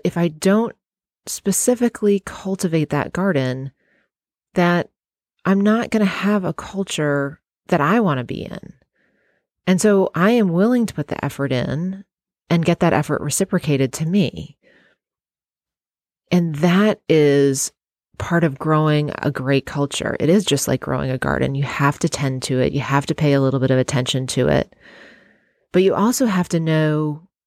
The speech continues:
what to do and what not to do. And I think this article really put it into great terms.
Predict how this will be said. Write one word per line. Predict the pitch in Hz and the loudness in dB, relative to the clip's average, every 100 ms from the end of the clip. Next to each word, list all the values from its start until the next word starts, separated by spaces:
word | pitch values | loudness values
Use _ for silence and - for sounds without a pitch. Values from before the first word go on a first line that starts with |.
| _ _ _ _ - | _ _ _ _ -8
what | 160 160 | -2 -2
to | - 160 | -2 -2
do | 151 151 | 2 2
and | 196 | 4
what | 196 196 | 2 0
not | 208 277 | -2 -2
to | - | -4
do. | - - | -4 -4
And | 143 | -2
I | 156 | -2
think | - 208 208 _ _ _ _ _ _ _ _ _ | 0 0 0 _ _ _ _ _ _ _ _ _
this | 165 165 185 190 - | -2 2 2 0 -6
article | 165 190 190 156 | 0 0 0 -2
really | 147 151 160 | 0 0 0
put | - 156 160 | -2 -2 -2
it | |
into | - 147 151 | 0 -2 -4
great | 135 139 139 139 | -4 0 0 0
terms. | - - 226 156 - - - | -8 -6 -2 -2 -4 -10 -14